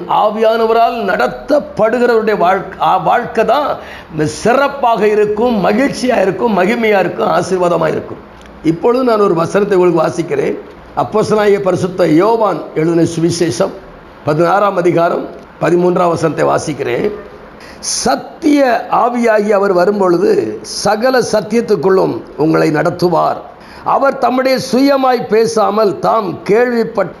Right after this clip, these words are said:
யாவற்றையும் சொல்லி வரப்போகிற காரியங்களை உங்களுக்கு அறிவிப்பார்." இப்போ நடத்துறதுக்கு ஒரு ஆள் வேணுங்க. எது, என்ன நடத்துறதுக்கு? சத்தியத்தில் நடத்துறதுக்கு ஆள் வேணும்.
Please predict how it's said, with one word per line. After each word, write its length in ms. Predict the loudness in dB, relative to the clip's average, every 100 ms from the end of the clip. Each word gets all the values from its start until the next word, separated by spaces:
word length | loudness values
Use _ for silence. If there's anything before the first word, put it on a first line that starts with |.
| -2
யாவற்றையும் 840 | 0 2 0 -2 2 2 2 -2
சொல்லி 640 | 0 0 2 2 2 -2 -6 -14 -18 -20 -12 -2
வரப்போகிற 760 | 0 2 0 0 0 2 0
காரியங்களை 460 | 0 0 0 2 2
உங்களுக்கு 340 | 2 0 0
அறிவிப்பார்." 600 | 2 2 2 0 0 -2 -4 -14 -20 -20 -10 -4
இப்போ 240 | -2 0
நடத்துறதுக்கு 960 | 0 0 0 0 -2 -2 -2 -2 -4 -2
ஒரு 160 | 2
ஆள் 260 | 2 2 0
வேணுங்க. 520 | 0 2 0 -2 -4 -12 -20 -20 -20 -20 -20 -20 -20 -20 -12
எது, 300 | -4 0 0 0
என்ன 220 | 0 2
நடத்துறதுக்கு? 640 | 0 0 0 2 2 0 0
சத்தியத்தில் 640 | -4 -4 -2 0 0 0 2
நடத்துறதுக்கு 440 | 0 0 0 0
ஆள் 200 | 0 0
வேணும். 320 | 0 -2 -4